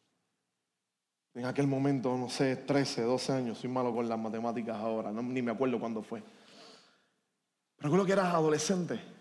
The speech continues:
Y yo fui el dolor de cabeza después del huracán. Yo me metí en problemas con mi tío, peleé con mi tío, peleé con mi primo.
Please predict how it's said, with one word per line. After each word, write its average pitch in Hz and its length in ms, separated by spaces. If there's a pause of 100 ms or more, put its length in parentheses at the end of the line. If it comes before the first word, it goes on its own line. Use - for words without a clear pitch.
(2750)
Y 135 180
yo 175 320 (1900)
fui 165 600 (300)
el 131 140
dolor 120 260
de 147 100
cabeza 127 380
después 110 260
del 110 120
huracán. 101 420 (1800)
Yo 208 80
me 196 100
metí 147 220
en 139 100
problemas 123 340
con 107 180
mi 107 140
tío, 120 400
peleé 113 260
con 143 160
mi 117 120
tío, 127 340
peleé 117 240
con 151 140
mi 131 120
primo. 123 540